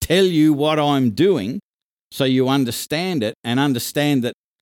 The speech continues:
I'm being completely transparent and showing you how our attract process works.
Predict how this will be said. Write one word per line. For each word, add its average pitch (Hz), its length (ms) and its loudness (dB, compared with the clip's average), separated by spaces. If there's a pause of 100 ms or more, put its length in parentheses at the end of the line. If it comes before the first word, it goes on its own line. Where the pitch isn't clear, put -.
(800)
I'm 151 240 2
being 143 200 2
completely 131 440 -2
transparent 135 640 -2
and 117 100 -6
showing 135 400 0
you 139 220 2
how 123 440 -2
our 120 340 -2
attract - 460 -8
process 104 540 -8
works. - 380 -10